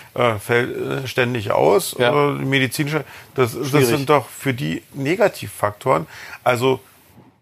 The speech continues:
Speaker 1: äh, heißt es für mich, diese Aussage, dass, dass, äh, das ist völlig absurd, dass die, die Spieler ja quasi auch mit drinstecken und
Speaker 2: Und nicht
Speaker 1: sich
Speaker 2: spielen wollen.
Speaker 1: und, und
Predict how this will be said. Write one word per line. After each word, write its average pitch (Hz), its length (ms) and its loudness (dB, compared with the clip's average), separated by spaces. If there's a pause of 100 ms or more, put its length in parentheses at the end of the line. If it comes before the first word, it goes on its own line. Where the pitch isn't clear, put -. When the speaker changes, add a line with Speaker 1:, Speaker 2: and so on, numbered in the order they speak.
(160)
Speaker 1:
äh, - 680 -8
heißt 131 440 0
es 139 80 -4
für 131 180 0
mich, 165 240 -2
diese 127 320 -2
Aussage, 147 720 2 (560)
dass, 123 300 0
dass, 123 280 -2 (140)
äh, 135 40 -10 (580)
das 107 140 -2
ist 107 100 -6
völlig 101 300 -2
absurd, 95 440 2 (320)
dass 107 220 0
die, 107 400 0 (160)
die 101 140 -6
Spieler 139 420 0
ja 127 280 2 (100)
quasi 95 340 -2
auch 110 200 -2
mit 139 220 -4
drinstecken 110 600 -2 (320)
und 110 200 -4
Speaker 2:
Und 139 120 4
nicht - 0 -
Speaker 1:
sich 139 100 4
Speaker 2:
spielen 202 240 4
wollen. 110 180 2
Speaker 1:
und, 139 280 -2
und 135 480 -6